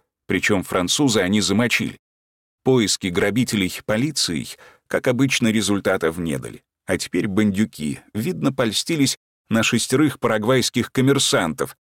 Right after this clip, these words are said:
но, увидев подъехавших офицеров, скорее всего, отказались от своих намерений. Во всяком случае, немцы могли гарантировать, что следили не они и не гестапо,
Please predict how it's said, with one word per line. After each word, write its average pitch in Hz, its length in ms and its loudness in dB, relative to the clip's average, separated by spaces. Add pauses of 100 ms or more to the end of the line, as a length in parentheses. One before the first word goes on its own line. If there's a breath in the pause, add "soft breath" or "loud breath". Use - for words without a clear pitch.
(300)
но, 98 180 0
увидев 104 400 -2
подъехавших 95 760 -2
офицеров, 101 560 -2
скорее 143 360 -2
всего, 117 500 0
отказались 110 680 0
от 76 100 -4
своих 92 340 0
намерений. 101 600 0 (540)
Во 90 120 2
всяком 104 340 0
случае, 139 420 0
немцы 117 340 2
могли 110 300 2
гарантировать, 107 760 0 (220 loud breath)
что - 220 0
следили 113 680 0
не 117 280 4
они 113 480 0
и 127 80 4
не 123 200 4
гестапо, 104 640 -2